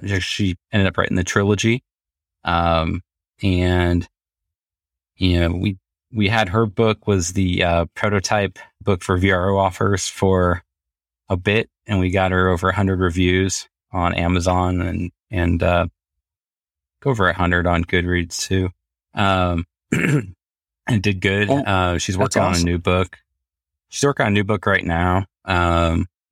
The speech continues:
Speaker 1: and we'll see what, what happens with that. Um, the, um, the platform I had used before was Keep,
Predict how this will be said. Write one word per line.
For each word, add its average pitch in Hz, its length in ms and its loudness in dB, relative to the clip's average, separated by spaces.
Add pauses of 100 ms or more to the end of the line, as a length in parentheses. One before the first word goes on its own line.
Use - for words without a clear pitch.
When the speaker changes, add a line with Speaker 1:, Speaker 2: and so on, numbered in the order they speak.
Speaker 1:
and 90 180 0
we'll 90 100 -2
see - 140 0
what, - 120 -4 (140)
what 87 240 -2
happens 90 360 0
with 78 120 -8
that. 92 360 0 (560)
Um, 87 640 0 (200)
the, 92 420 0
um, 85 600 0 (520)
the 104 100 0
platform 113 360 0
I 90 80 0
had 101 240 0
used 95 180 -2
before 101 300 0
was 87 240 0
Keep, - 360 -4